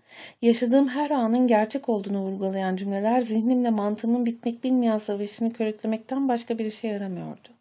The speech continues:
Yaşadığım iç savaşı görmüyordu ki durmadan konuşmaya devam etti. "Sizin bu işle bir alakanız gözükmeyecek fakat kurtulan bir alsınız. İnsanlar bunu bilmiyor olsa da diğerleri biliyor olacak. Sadece benim yanımda güvende olursunuz. Aksi takdirde yaşamanıza izin verilemez.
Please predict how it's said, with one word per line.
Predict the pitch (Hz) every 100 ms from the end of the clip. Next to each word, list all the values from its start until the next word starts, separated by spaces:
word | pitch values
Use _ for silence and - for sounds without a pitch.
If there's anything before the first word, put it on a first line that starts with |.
| _ _ - - - -
Yaşadığım | 226 240 240 269 277
iç | 277
savaşı | - 262 240 247
görmüyordu | 233 247 285 233 190 208
ki | 208 233
durmadan | 269 277 233 233 233
konuşmaya | 226 214 - 226 214
devam | 196 190 175
etti. | 160 _ - _ _ _ _ - - - -
"Sizin | 247 240 285
bu | 294
işle | 269 - 233
bir |
alakanız | 233 226 233 254 262 208
gözükmeyecek | 208 208 202 180 175 175
fakat | 208 226 220
kurtulan | - 226 - 220 202
bir | 180
alsınız. | 175 - 147 131 - _ -
İnsanlar | 208 220 220 220 220
bunu | 220
bilmiyor | 233 240 196
olsa | 180 175 208
da | 269 247
diğerleri | 233 208 208 226
biliyor | 214 196 170
olacak. | 156 151 - _ _ _ _ _
Sadece | - 247 247 233 247
benim | 233 208
yanımda | 170 165 165
güvende | 165 156 151
olursunuz. | 147 156 - 139 - -
Aksi | 196 - 226
takdirde | 208 185 185 185
yaşamanıza | 254 226 - 190 190 185
izin | 202 185 208
verilemez. | 190 165 160 143